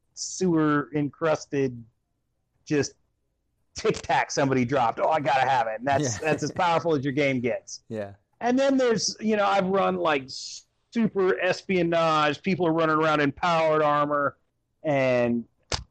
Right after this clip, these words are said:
Speaker 1: there are full conversions in the, full Borgs in the game, and it, it, you can make it work.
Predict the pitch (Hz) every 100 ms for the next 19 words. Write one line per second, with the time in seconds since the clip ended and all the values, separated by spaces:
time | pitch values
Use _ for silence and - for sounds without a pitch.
0 | _ _ _ _ - 147 151 135 - 208
1 | 180 - 151 147 185 180 170 170 156 156
2 | 156 147 131 - 180 165 180 180 156 170
3 | 165 165 165 160 160 151 139 127 117 _
4 | _ _ _ _ _ _ - 214 - 226
5 | - - 214 226 - 208 202 101 220 208
6 | 185 156 151 104